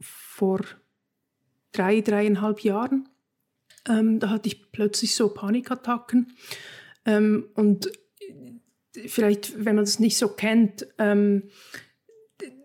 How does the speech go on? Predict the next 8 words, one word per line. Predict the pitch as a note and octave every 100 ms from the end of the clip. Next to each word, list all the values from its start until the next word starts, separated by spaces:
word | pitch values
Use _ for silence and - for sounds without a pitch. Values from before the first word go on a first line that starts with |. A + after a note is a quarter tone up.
| _ _ _ _ _ D4+
es | - A#3
ist | -
nicht | A#3 A3
wie | A#3
eine | A#3 -
Angst | G#3 C4 C4+ -
für | - A#3+
mich | B3+ C4 -